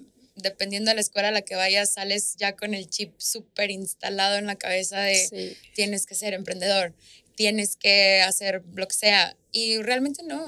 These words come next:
Speaker 1: o sea, es también, em, cómo tomas esta decisión de, de, de salirte, de dejar el deber ser a un lado, de realmente escucharte y, y decir, "¿Sabes qué? Pues voy, voy por mis sueños". O sea,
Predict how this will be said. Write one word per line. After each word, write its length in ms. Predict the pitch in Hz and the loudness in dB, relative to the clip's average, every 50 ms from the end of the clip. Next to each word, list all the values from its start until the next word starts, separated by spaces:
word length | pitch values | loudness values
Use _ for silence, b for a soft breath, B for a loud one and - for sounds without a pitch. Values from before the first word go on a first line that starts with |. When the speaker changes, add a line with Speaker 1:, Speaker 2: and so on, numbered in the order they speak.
| 254 214 | -6 -4
Speaker 1:
o 60 | 208 | -4
sea, 220 | 208 - 208 196 202 | -4 -4 -2 -2 -2
es 100 | 202 - | -4 -4
también, 400 | - 247 262 269 277 277 285 277 B B B B B B | -4 -4 -2 -2 -2 -2 -4 -8 B B B B B B
em, 480 | - 240 233 226 220 214 214 208 208 - - _ _ _ _ - _ _ _ - | 4 4 4 4 2 2 0 -2 -2 -6 -10 _ _ _ _ -20 _ _ _ -8
cómo 240 | 240 247 254 285 285 | -4 -2 -2 -2 -2
tomas 560 | - _ - 247 240 247 254 262 269 277 254 | -4 _ -4 -2 0 0 0 0 0 -2 -4
esta 220 | 254 233 226 - 254 | -4 -6 -6 -4 -2
decisión 640 | 262 262 247 214 208 - - 220 214 214 226 240 233 | 0 0 -2 -2 -2 -4 -4 -4 -6 -4 -4 -2 0
de, 300 | 226 220 214 202 196 - | 2 4 4 4 2 0
de, 760 | - 208 202 196 190 190 190 185 185 185 185 180 175 170 165 - _ _ _ _ _ _ _ _ _ _ _ _ _ - | -4 -2 0 2 2 2 2 2 2 0 -2 -4 -6 -8 -10 -16 _ _ _ _ _ _ _ _ _ _ _ _ _ -12
de 240 | 196 202 202 202 | -6 -2 0 0
salirte, 800 | 196 - 202 185 190 190 208 226 220 214 - - 262 269 294 330 320 _ B B B B B B B B B | 0 0 -2 -2 0 2 2 2 0 -2 -4 -4 -4 -4 -4 -6 -10 _ B B B B B B B B B
de 240 | - 208 208 214 208 | -4 0 2 4 4
dejar 300 | 202 208 202 - 233 233 | 4 2 2 2 2 2
el 120 | 277 285 | 4 4
deber 280 | 262 247 226 214 220 214 | 4 4 4 4 2 2
ser 220 | - - 233 226 | 0 0 0 0
a 80 | 233 233 | 0 0
un 120 | 220 220 | 0 -2
lado, 460 | 202 196 196 196 196 208 220 247 269 277 _ _ b b b b b b - | -2 -2 -2 -2 -2 -2 -2 -4 -6 -10 _ _ b b b b b b -4
de 140 | 208 214 214 | -2 0 2
realmente 440 | 208 208 208 220 233 240 247 254 | 2 2 0 0 -2 -4 -6 -6
escucharte 880 | 269 254 - 247 220 - - 208 214 208 208 _ - - 214 226 262 294 _ _ _ _ _ _ _ _ _ _ - | -8 -8 -8 -8 -8 -4 -2 0 -2 -2 -2 _ 4 4 4 4 2 -2 _ _ _ _ _ _ _ _ _ _ -10
y, 420 | - 226 214 214 208 208 202 196 - | -4 -2 0 0 2 0 0 -2 -4
y 120 | 202 208 202 | -4 -4 -2
decir, 320 | 190 190 196 - 214 208 | -2 -2 -2 -4 -4 -4
"¿Sabes 280 | - - 208 214 214 - | -6 -4 -4 -4 -6 -6
qué? 240 | - 247 247 262 247 | -6 -6 -8 -8 -8
Pues 240 | 220 - 226 214 | -8 -10 -10 -10
voy, 260 | 190 190 208 214 220 208 _ _ | -8 -8 -6 -6 -6 -8 _ _
voy 220 | - 214 208 220 214 | -12 -8 -6 -6 -6
por 280 | 214 - - 262 277 277 | -8 -8 -6 -6 -6 -6
mis 340 | 277 277 269 254 240 226 - | -8 -8 -8 -6 -4 -4 -6
sueños". 540 | - 220 247 262 254 208 196 196 202 - | -6 -4 -4 -4 -4 -6 -8 -12 -12 -8
O 40 | - | -6
sea, 340 | - - - 190 190 185 185 | -6 -6 -4 -4 -6 -6 -6